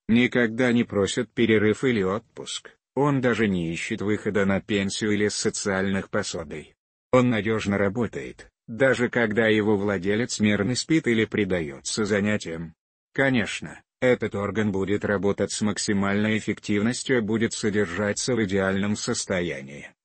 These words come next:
когда он не будет подвергаться вредным воздействиям, таким как ненависть, насилие, зависть, глубокая ревность, страсти, угнетающая печаль, наркотические пороки, такие как алкоголь,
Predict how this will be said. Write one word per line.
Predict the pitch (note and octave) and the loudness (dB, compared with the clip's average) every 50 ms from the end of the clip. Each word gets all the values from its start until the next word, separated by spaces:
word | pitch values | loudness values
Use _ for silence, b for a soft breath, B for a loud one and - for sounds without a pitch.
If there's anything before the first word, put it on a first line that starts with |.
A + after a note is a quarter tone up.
| - | -2
когда | - A#2+ A#2 A2+ A2+ B2 B2+ B2 | 0 2 2 2 4 4 4 4
он | A#2+ A#2 A#2 | 6 6 6
не | A#2 A#2+ | 4 4
будет | G#2+ F2 G2 G#2 G#2+ B2 - - | 4 2 0 0 0 0 0 2
подвергаться | A2 G#2+ F#2+ G2+ G#2+ G2+ G2+ F#2 G#2+ A2 A#2+ - - - D#3+ C#3+ | 0 2 2 2 0 0 0 0 0 0 0 -2 -2 -2 -2 -2
вредным | C3+ C#3+ C#3 B2+ G#2+ E2 G2 G#2+ G#2+ G#2 | 0 0 0 0 0 2 0 0 0 2
воздействиям, | A2 G2+ F#2 E2+ E2 F2+ F2 F2+ - - - A#2 A2+ A#2 B2 C3 B2+ _ _ - | 2 0 0 0 -2 -4 -4 -4 -4 -2 0 0 0 0 0 -2 -6 _ _ 0
таким | - A#2+ A2+ G#2+ - A#2 A2 A2+ G#2+ | 2 2 2 4 4 4 4 4 2
как | - G#2+ G2 F#2+ - - - _ _ _ - | 0 0 -2 -2 -4 -10 -20 _ _ _ 0
ненависть, | A2+ G#2+ G#2+ G#2+ G2+ G2 G2 G2+ G2 G#2 A#2 A#2 - - - - - _ _ _ - - | 2 4 4 4 4 2 2 0 0 -2 -2 -4 -6 -8 -8 -12 -18 _ _ _ -4 0
насилие, | A2+ B2 B2 A#2+ - - - B2 G2+ G2 F#2+ G2+ G#2 - _ _ - | 2 2 2 2 0 -2 -2 0 0 0 0 -2 -4 -8 _ _ -14
зависть, | - F2 F2+ F2+ D#2+ D2+ C#2+ C#2+ D2 - - - - - _ _ _ - | -10 -6 -6 -6 -6 -6 -10 -10 -8 -10 -10 -10 -12 -18 _ _ _ -12
глубокая | G#2+ G#2+ G#2+ G#2+ G2+ F2+ D#2+ F2 F2 F2 E2 - A2+ A2 G#2+ | -6 -4 0 0 0 0 0 0 0 0 0 0 2 2 2
ревность, | A2 B2 A#2 G2 D#2+ E2 D#2+ D#2+ - - - - _ _ _ _ - | 2 2 0 0 -2 -6 -10 -10 -12 -12 -14 -16 _ _ _ _ -14
страсти, | - - - - G2 G2 F2+ F2 - - - - G#2+ G#2+ - _ _ - | -12 -12 -6 -2 -2 0 0 0 -2 -4 -4 -4 -4 -4 -6 _ _ -2
угнетающая | C#3+ C3+ A#2 G2+ A2+ A#2 G#2+ G#2+ G#2 G2+ G#2 A#2 A2+ - - A#2+ A2+ G#2+ | -2 -2 0 2 0 0 2 2 4 4 4 2 0 -2 0 0 0 0
печаль, | - - G2 - - - - D2 C2+ B1+ - _ _ _ _ _ - | 0 -2 -6 -6 -6 -10 -10 -12 -14 -16 -20 _ _ _ _ _ -4
наркотические | B2 B2 A#2+ A2+ - G#2+ G2 - - A2 - - G#2+ - - - A2 G#2 G2+ | -2 -2 0 0 2 0 0 0 0 -4 -4 -4 -8 -8 -4 -2 -2 -2 0
пороки, | - A#2+ A2+ G2 F2 D#2+ - - - - - _ _ _ _ | 0 -2 -2 -2 -4 -6 -10 -12 -16 -16 -18 _ _ _ _
такие | - C3+ C3 B2 - C#3 C3+ C3+ C3 | 0 2 2 2 2 2 2 2 2
как | - - A2 G2 - | 2 2 0 0 0
алкоголь, | A2 G#2 G2 - - A2+ A2 A#2 B2+ A2 F2 - | 0 -2 -2 0 0 -2 0 0 -2 -2 -4 -6